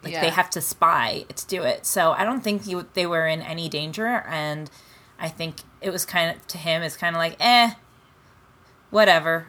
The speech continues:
Speaker 1: I'll let you dream on."
Speaker 2: Right, and then, and then when the third key happens and the crystal gate happens, it's all of a sudden like, "Oh shit,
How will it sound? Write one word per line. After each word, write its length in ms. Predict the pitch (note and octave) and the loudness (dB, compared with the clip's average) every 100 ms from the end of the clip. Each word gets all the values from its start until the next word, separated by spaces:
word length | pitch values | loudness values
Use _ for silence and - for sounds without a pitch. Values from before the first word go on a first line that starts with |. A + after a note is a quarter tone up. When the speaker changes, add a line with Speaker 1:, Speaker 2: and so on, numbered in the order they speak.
| - | -8
Speaker 1:
I'll 320 | F3 E3+ E3 F3 | -4 -4 -6 -4
let 260 | D#3+ - | -4 -4
you 240 | E3 D#3 C#3+ - | -6 -6 -8 -14
dream 340 | - D#3 D3 D3 | -10 -8 -6 -6
on." 300 | C#3 D3 C#3+ _ _ - - F#3 | -6 -6 -10 _ _ -20 -20 -4
Speaker 2:
Right, 220 | F#3 F#3+ | -2 0
and 140 | G#3 | 0
then, 240 | B3+ C4 A3 - | 0 0 -2 -6
and 120 | B3 | 0
then 120 | C4 | 0
when 120 | C4+ A3 | 0 -4
the 60 | |
third 320 | G3+ G#3 G3+ | -4 -4 -4
key 220 | G3+ G3+ F#3+ | -4 -6 -2
happens 420 | A3+ - F#3 F3+ | -2 -2 -4 -10
and 80 | D#3 | -14
the 40 | |
crystal 340 | D#3 F#3+ - E3+ | -10 -10 -10 -8
gate 200 | D#3+ G3+ | -8 -4
happens, 420 | F#3 G#3 G#3 G3+ | -6 -6 -10 -10
it's 160 | G3 | -6
all 180 | F#3 E3 | -4 -4
of 60 | E3+ | -6
a 40 | |
sudden 260 | F#3+ F3+ F3 | -6 -6 -4
like, 180 | E3+ F3+ - - - | -8 -8 -16 -20 -4
"Oh 440 | D#4 D4+ D#4+ D#4+ | 4 6 6 2
shit, 580 | D#4 - C#4+ D4 D4 D4 | -2 -2 2 4 4 -2